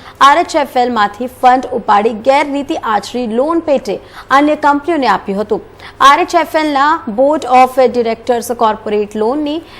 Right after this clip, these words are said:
નિયમિત સમીક્ષા અને આવી લોન પ્રક્રિયા રોકવા માટે સખત નિર્દેશો જારી કર્યા હોવા છતાં પણ કંપની મેનેજમેન્ટે આ આદેશોની અવગણના કરી હતી.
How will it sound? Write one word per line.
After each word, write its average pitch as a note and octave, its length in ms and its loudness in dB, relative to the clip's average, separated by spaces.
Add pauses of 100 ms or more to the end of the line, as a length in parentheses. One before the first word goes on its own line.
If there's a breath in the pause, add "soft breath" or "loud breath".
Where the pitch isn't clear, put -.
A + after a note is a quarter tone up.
(100 loud breath)
નિયમિત D#4 400 0
સમીક્ષા C#4 580 -4 (160)
અને D#4 220 0
આવી C4+ 580 0 (300 loud breath)
લોન D#4+ 300 2
પ્રક્રિયા A#3+ 420 0
રોકવા G#3+ 360 -2
માટે G3 380 0
સખત D4 500 -2
નિર્દેશો A#3+ 580 -2
જારી F#3 280 -2
કર્યા F3+ 320 -2
હોવા F#3 260 -2
છતાં A3+ 320 -4
પણ G3+ 240 -2 (320 loud breath)
કંપની E4 380 2
મેનેજમેન્ટે A#3 720 -2
આ A#3+ 360 2
આદેશોની G#3 600 -2 (120)
અવગણના G3+ 520 0
કરી F#3 240 -2
હતી. A3 240 -6